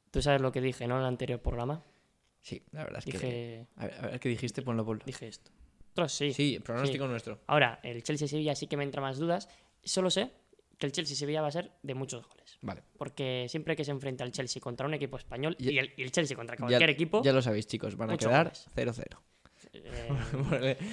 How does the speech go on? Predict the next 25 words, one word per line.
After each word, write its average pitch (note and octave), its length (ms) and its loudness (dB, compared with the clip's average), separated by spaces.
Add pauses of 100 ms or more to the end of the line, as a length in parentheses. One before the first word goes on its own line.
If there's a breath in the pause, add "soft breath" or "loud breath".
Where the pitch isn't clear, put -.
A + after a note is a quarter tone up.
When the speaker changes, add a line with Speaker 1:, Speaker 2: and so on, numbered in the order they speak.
(160)
Speaker 2:
el C3+ 180 8
gafe D3 240 10
de C#3 200 6
Nico D3 240 0
Speaker 1:
no, D3+ 60 4
Speaker 2:
es C3+ 60 4
Speaker 1:
lo B2+ 60 4
siento B2+ 120 4
Speaker 2:
legendario. A#2 380 2
Speaker 1:
mucho. C3+ 260 0 (1300)
Ya C#3+ 100 6
lo C3+ 60 6
habéis B2 160 0
escuchado. F3+ 800 4
Mm, C#3 580 2
todo C#3+ 120 4
el C#3 60 6
mundo C#3 180 4
sabe C3+ 200 2
cómo C3 140 2
acabó B2+ 180 0
este B2 140 -4
partido, A#2+ 340 -4
¿no? D#3+ 120 -6 (1300 soft breath)
Speaker 2:
Yo, C#3 460 4